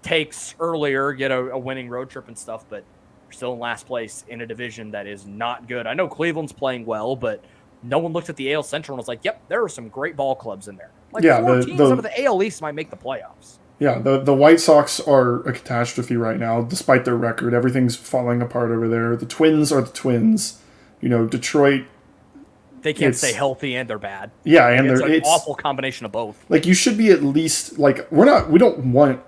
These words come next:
Speaker 2: a hundred win season. We just want a sixty-five, seventy win season. That would be great.
Speaker 1: I don't even
Speaker 2: So
Speaker 1: know if they're gonna get to that, man.
Speaker 2: They,
Speaker 1: That's
Speaker 2: I know.
Speaker 1: They're, they're pacing, like, I think, a hundred and five losses right now, or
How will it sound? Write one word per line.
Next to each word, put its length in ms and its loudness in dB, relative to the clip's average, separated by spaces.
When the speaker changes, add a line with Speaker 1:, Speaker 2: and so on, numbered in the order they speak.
Speaker 2:
a 60 -6
hundred 380 2
win 160 4
season. 400 -2
We 120 0
just 240 -2
want 220 -2
a 60 -18
sixty-five, 1200 -2
seventy 380 -2
win 240 -8
season. 440 -12
That 240 8
would 160 2
be 280 -6
great. 460 -14
Speaker 1:
I 80 -4
don't 100 -2
even 120 -2
Speaker 2:
So 80 4
Speaker 1:
know 60 2
if 60 -12
they're 100 -6
gonna 180 -8
get 160 -10
to 80 -14
that, 280 -8
man. 300 -16
Speaker 2:
They, 160 8
Speaker 1:
That's 140 0
Speaker 2:
I 120 4
know. 180 2
Speaker 1:
They're, 200 -6
they're 120 -8
pacing, 420 -10
like, 160 -12
I 160 -12
think, 180 -10
a 60 -10
hundred 280 -10
and 120 -14
five 320 -6
losses 440 -10
right 180 -6
now, 360 -6
or 220 -8